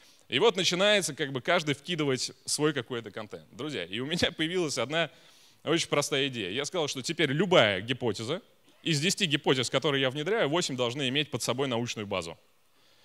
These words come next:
И случилось, о чудо, эффективность бизнеса начала быть, ну, то есть эффективность изменений стала восемь раз,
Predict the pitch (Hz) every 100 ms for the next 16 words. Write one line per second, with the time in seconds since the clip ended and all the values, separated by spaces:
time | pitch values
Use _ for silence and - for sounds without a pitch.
0 | _ _ - 131 170 170 214 175 135 170
1 | 151 240 147 82 - - _ _ - 123
2 | 156 - 190 147 135 220 196 - 143 127
3 | 143 170 143 160 151 - 156 120 107 127
4 | 135 - 185 139 - 156 139 160 220 214
5 | 127 - 147 127 165 165 135 143 147